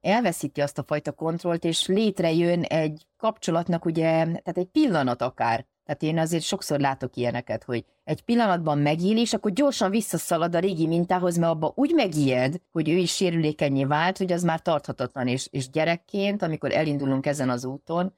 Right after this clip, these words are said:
és amikor ugye a mérgező szüleinkkel való kapcsolatot valahogy akarjuk rendezni, ez egy, ö, ez egy belső út, és nem biztos, hogy egy szülő is partner lesz ebben, mert hányszor látjuk azt, hogy a gyerek akkor hazamegy, és ráolvas mindent a szülei fejére.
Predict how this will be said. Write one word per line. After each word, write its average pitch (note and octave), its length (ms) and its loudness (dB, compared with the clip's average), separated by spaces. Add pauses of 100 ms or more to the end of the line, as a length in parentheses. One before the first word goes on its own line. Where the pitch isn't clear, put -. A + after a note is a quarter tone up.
(100)
és D3+ 200 -4
amikor C#3 360 -4
ugye C3 200 0
a B2 60 4
mérgező C3 480 0
szüleinkkel B2+ 680 0
való B2+ 240 0
kapcsolatot A#2+ 680 -4 (420)
valahogy C3 600 0
akarjuk B2+ 460 -2
rendezni, D#3+ 680 0
ez D#3+ 180 -2
egy, D#3 300 0
ö, D#3 260 2 (320)
ez D#3+ 140 -2
egy E3 120 0
belső F3 380 0
út, F3 180 0
és F3 100 -2
nem A3+ 100 0
biztos, F#3+ 300 -4
hogy D3+ 100 -4
egy D3+ 120 0
szülő D3+ 340 -2
is C#3+ 200 0
partner A#2+ 380 -2
lesz B2 220 -2
ebben, A#2+ 360 0
mert A#2+ 200 0
hányszor D3+ 380 -4
látjuk C3 340 -2
azt, C#3+ 180 0
hogy C3+ 80 -2
a B2 60 0
gyerek D3 320 0
akkor C3+ 180 -10
hazamegy, D#3+ 380 0
és D3 140 -2
ráolvas C#3+ 380 0
mindent B2 280 -2
a A#2 60 -8
szülei A#2+ 380 -4
fejére. A2+ 420 -2